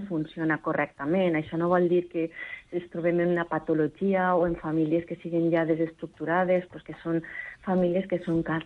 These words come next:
de canyó de serveis socials, val? I ahí estaríem parlant de uno de, de un deu per cent, val? Però sí que és cert que, que moltes famílies no funcionen bé. No és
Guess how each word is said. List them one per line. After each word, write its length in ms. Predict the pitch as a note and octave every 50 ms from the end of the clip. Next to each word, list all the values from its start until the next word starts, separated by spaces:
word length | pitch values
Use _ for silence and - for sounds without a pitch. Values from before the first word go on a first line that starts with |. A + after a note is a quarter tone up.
| -
de 160 | - E3 F3
canyó 460 | E3+ - F3 F3 F3 F3 F3 E3+ F3 E3+
de 100 | F#3 F3+ F#3
serveis 320 | - E3+ D#3 D3+ D3+ D3+ -
socials, 560 | - C#3 C#3 - - E3 E3 D#3+ D#3 C#3 C#3 - - _
val? 280 | - D#3 E3 F#3+ G3+ F3+
I 40 |
ahí 240 | - C3 D3+ D#3+ E3+
estaríem 480 | F#3 F3+ F#3 - F#3 F3 F#3 G3 G3+ G3+
parlant 440 | G3 F#3 F3 E3+ E3+ F3 F#3 F#3+ F#3+
de 260 | F3 F3 E3 D#3+ D#3+ D#3+ - - - - - - _ -
uno 320 | - G3 G3 G3 G3+ G3+
de, 500 | F#3 F#3+ F#3 F#3 F3+ F3+ F3+ F3+ F3 E3+ -
de 140 | F3 F3 F3+
un 160 | F#3+ G3+ G3+
deu 220 | G3 G3+ F#3+ F#3+ F#3+
per 160 | - D#3 D#3 D3+ - -
cent, 260 | - - - - - - F3 E3+ D#3+
val? 280 | - D#3+ E3 F#3 G#3 A#3+ A3+ - - - - - - - -
Però 180 | - F#3+ G3 F#3+ G3
sí 80 | - G3
que 140 | G3 - A#3
és 60 | A#3 A#3
cert 320 | - - A3 A3 A3+ A3+ A#3 - -
que, 840 | - A#3 A#3 A3 G#3+ G#3 G3 F#3+ F3+ F3 E3+ E3 D#3+ D#3+ D#3+ D#3 D#3 D#3 - -
que 360 | - F3+ E3+ D#3+ D#3+ D#3+ D#3+
moltes 800 | D#3 E3 E3+ - - F3+ F#3 F3+ F3+ F#3 G#3 A3 A3 A3+ A3 A3
famílies 460 | - F3+ E3 E3+ F3 F3+ F3+ F3+ F3
no 100 | F#3 F3+ E3+
funcionen 540 | - E3+ D3+ D#3 - - D#3+ D#3 D3+ D3+
bé. 140 | D3+ D#3+ D#3
No 180 | D#3+ F3 F#3 F#3
és 140 | F#3+ G3 F#3+